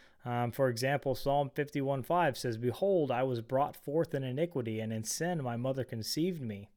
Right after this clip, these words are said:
Um, Psalm fifty-eight three, "The wicked are estranged from the womb. They go astray from birth, speaking lies." Um, Paul confronts this same issue when he talks about in Romans chapter three,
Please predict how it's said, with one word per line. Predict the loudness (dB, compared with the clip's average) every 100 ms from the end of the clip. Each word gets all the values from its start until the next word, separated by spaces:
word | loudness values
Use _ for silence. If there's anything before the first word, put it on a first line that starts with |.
| -20 -20 -20 -20 -16 -4
Um, | 0 2 0
Psalm | 2 4 4
fifty-eight | 2 2 2 2 2
three, | 2 4 4
"The | 2
wicked | 4 2 4 4
are | 4 2
estranged | -2 0 0 2 0
from | -2 0 2
the | 4
womb. | 4 4 2
They | 0 2
go | 4 6
astray | 4 0 -2 2 4
from | 2 -2 -2 4
birth, | 6 6 4
speaking | -4 2 2 4 2
lies." | 4 4 4 2 0 -8 -12 -18 -20 -20 -20 _ -6
Um, | -4
Paul | 6 6 8
confronts | 4 2 0 0 -2
this | -4 -2
same | 0 0 2
issue | 0 2 0
when | 0 0
he |
talks | 2 0 0
about | 0 0 0
in |
Romans | 0 0 0 -2 -4
chapter | 0 0 0 -4
three, | -2 0 2 0